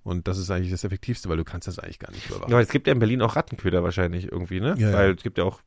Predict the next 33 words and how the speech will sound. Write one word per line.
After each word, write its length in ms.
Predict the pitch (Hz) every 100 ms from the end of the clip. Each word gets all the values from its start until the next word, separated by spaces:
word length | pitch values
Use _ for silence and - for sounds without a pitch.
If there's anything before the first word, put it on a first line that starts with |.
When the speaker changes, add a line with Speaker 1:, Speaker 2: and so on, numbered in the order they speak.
| _ _
Speaker 2:
glaub 180 | - 101
ich, 200 | 98 -
ein, 140 | 110 107
zwei 160 | 110
Ratten 260 | 92 107 87
in 60 | 104
Speaker 1:
Ja, 60 |
aber 60 | 110
dann 60 | 117
Speaker 2:
Berlin. 100 | 123
Speaker 1:
müssten 280 | 131 - 123
sie 160 | 120
eigentlich 560 | 110 123 135 120 113 -
so 120 | 110
Schilder 360 | - 107 101 90
aufstellen, 500 | 85 - 92 87 85
ne? 100 | 98
Also 160 | 95
das 140 | 92 101
ist 80 | -
schon 160 | 104
gesetzlich, 520 | 101 98 98 110 98 104
wenn 200 | 95 110
irgendwo 280 | 107 101
Gar-, 160 | 95 95
Rattengift 360 | 117 113 113 -
liegt, 200 | 113 -
muss, 260 | 107 - 104
muss 160 | 104
dieser, 220 | - 98
Speaker 2:
Mhm. 80 | 90 92
Speaker 1:
muss, 280 | 101 - -
aber, 340 | - 85